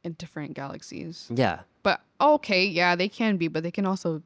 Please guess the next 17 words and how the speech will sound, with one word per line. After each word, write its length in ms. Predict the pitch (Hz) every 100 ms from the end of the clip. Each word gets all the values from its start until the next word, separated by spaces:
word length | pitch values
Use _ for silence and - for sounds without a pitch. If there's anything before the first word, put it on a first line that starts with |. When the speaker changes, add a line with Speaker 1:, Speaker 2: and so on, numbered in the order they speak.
| _
Speaker 1:
pay 180 | - 170
us 120 | 160
visits. 560 | - 160 90 87 - -
Speaker 2:
Right? 240 | 117 123
Like, 240 | 127 127 -
they 140 | 143
could 360 | - 170 156 123
be 640 | 131 131 131 131 131 110 _ -
in 360 | 120 120 117 -
our 280 | 62 104 110
galaxy, 920 | 107 123 127 131 - 139 135 135 139 _ _ _ -
but, 520 | 104 104 104 104 92 _ _ _ _ _ _ _ _ _ _ _ _ _ _ _ - - - - - _ _
like, 240 | - 98 95
w-, 260 | 101 98 107 -
where's 300 | 113 120 107
the 140 | 110
evidence 560 | 98 98 98 95 87